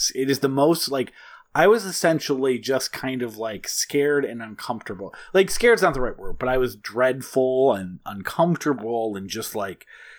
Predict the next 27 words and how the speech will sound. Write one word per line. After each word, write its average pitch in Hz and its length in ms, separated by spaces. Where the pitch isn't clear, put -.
just, 135 240
like, 113 280
waiting 147 560
with 135 180
bated 120 360
breath 104 340
for - 200
what 107 220
was 113 140
gonna 107 180
happen 110 380
next. 220 300
And 151 120
when 143 100
the 135 80
twist - 340
happens, 131 440
I 127 140
felt 127 240
like 113 200
I 107 80
was 104 160
gonna 113 160
get 95 180
out 110 240
of 95 100
that. 92 280